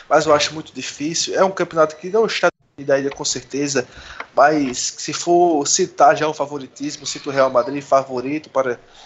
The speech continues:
esse título da La Liga, pela, até pelos, a, a tabela do,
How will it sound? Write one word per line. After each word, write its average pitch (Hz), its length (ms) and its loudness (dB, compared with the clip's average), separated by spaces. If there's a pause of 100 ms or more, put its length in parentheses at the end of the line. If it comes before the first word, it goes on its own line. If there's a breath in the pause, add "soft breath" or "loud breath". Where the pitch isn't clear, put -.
(140 loud breath)
esse 131 500 -6
título 143 360 -6
da 131 120 6
La 123 120 6
Liga, 135 480 -2 (320 soft breath)
pela, 160 140 2
até 175 180 0
pelos, 190 680 -4
a, 160 240 2
a 196 40 4
tabela 160 460 0
do, 143 360 -12